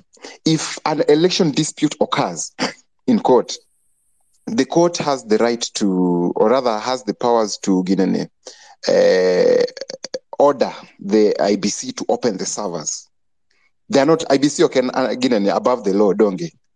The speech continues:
Let's just agree to that. No citizen is under the law. Joma ondike I B C go, they are, they are just, uh, as, uh, they are just, uh, uh, citizens and netizens like us. So they are not above the law.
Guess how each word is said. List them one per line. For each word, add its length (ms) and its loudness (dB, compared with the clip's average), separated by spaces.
Let's 280 0
just 240 0
agree 260 0
to 100 -6
that. 220 0
No 140 4
citizen 400 -2
is 100 -2
under 180 2
the 140 -2
law. 260 2
Joma 460 2
ondike 380 0
I 80 0
B 160 0
C 160 -6
go, 240 2
they 160 0
are, 180 0
they 160 2
are 80 2
just, 320 0
uh, 340 2
as, 340 -2
uh, 220 2
they 140 -2
are 100 2
just, 320 -2
uh, 380 0
uh, 300 2
citizens 640 -2
and 100 2
netizens 420 0
like 260 0
us. 380 -6
So 440 2
they 100 2
are 80 2
not 200 0
above 340 -4
the 80 0
law. 240 0